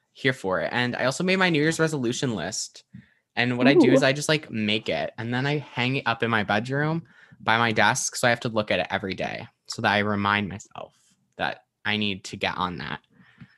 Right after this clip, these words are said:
Speaker 1: So if you guys want
Speaker 2: That's
Speaker 1: some
Speaker 2: smart.
Speaker 1: tips, you guys should do that to kind of make twenty twenty-one your year. That's what I'm calling it. I'm calling it the year of me, just because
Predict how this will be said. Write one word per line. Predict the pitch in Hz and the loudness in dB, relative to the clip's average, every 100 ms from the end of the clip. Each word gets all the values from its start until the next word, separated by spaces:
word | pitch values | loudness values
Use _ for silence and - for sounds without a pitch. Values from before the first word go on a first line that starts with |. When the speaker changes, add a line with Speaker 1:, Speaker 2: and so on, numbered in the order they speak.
| _ | _
Speaker 1:
So | - - 117 117 | -8 0 2 2
if | 113 127 | 0 -2
you | |
guys | 127 | 0
want | 139 131 | 0 0
Speaker 2:
That's | |
Speaker 1:
some | 123 - | -2 -2
Speaker 2:
smart. | 147 | 0
Speaker 1:
tips, | 139 127 - - - | 4 2 2 -6 -2
you | 113 | 2
guys | 120 | 2
should | - 139 | 0 0
do | 131 | 2
that | 98 98 - _ - - _ | 4 2 0 _ -20 -20 _
to | - | -8
kind | - 131 | 0 2
of | 127 123 | 2 2
make | 123 | 2
twenty | - 131 123 | 2 2 2
twenty-one | 127 135 127 120 104 | 2 2 2 2 2
your | 104 101 101 | 2 2 0
year. | 98 78 98 | 0 0 0
That's | 110 - | 0 2
what | |
I'm | 135 131 | 2 2
calling | 127 104 92 | 0 0 0
it. | 85 | -4
I'm | 107 | -2
calling | 139 135 | -2 0
it | 123 117 | -2 -4
the | |
year | 113 113 127 123 | -4 0 0 0
of | 110 | 0
me, | 107 101 87 85 107 _ - | -4 -6 -6 -10 -14 _ -8
just | 110 | -6
because | - 113 104 98 95 - | -6 -2 0 0 -2 -8